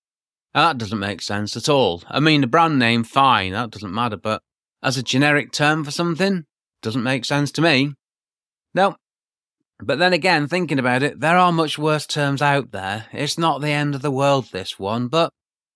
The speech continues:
but a flash gun, I have a problem with that, 'cause it's not a gun.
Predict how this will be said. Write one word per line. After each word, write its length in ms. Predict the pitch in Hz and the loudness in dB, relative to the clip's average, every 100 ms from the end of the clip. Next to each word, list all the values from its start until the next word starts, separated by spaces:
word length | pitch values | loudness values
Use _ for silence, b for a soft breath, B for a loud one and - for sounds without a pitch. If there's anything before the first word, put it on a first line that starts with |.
| - | -4
but 100 | 196 | -4
a 40 | |
flash 340 | 196 226 226 - | 0 2 2 0
gun, 420 | - 165 131 110 110 | -2 0 0 -2 0
I 160 | 156 | 2
have 100 | 185 | 2
a 60 | 170 | 0
problem 320 | 160 165 139 | 0 2 2
with 80 | 120 | 2
that, 300 | 147 113 - | 2 0 0
'cause 400 | 151 151 - - _ _ _ _ - | 0 0 -4 -10 _ _ _ _ -4
it's 200 | 165 165 | -2 2
not 180 | 165 | 2
a 60 | 165 | 2
gun. 300 | 185 196 | 0 0